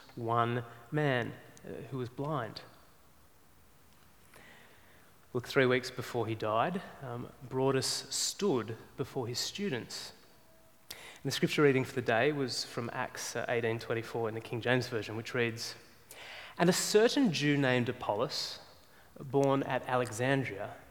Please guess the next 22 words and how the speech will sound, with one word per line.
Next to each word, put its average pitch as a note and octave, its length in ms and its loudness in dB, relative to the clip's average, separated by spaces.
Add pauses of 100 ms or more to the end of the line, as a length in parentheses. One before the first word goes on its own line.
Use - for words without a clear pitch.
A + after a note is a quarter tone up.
(460)
an D3+ 160 0
eloquent G3+ 440 2
man F#2+ 300 -6 (680)
and C3 200 -4
mighty C3+ 540 0
in A2+ 140 -8
the A2 40 -8
scriptures, - 720 -8 (760)
came A#2 180 -4
to - 80 -6
Ephesus. - 600 -10 (1800)
Well, A#2 100 -6
Broadus A#2+ 640 0
went A#2 140 -2
on G#2+ 100 -4
to - 80 -14
say, A2+ 400 -4 (1300)
"Gentlemen, D3 480 0 (1300)
we F3 100 0
must A3 300 -2
be A#3 80 2
like B2+ 320 4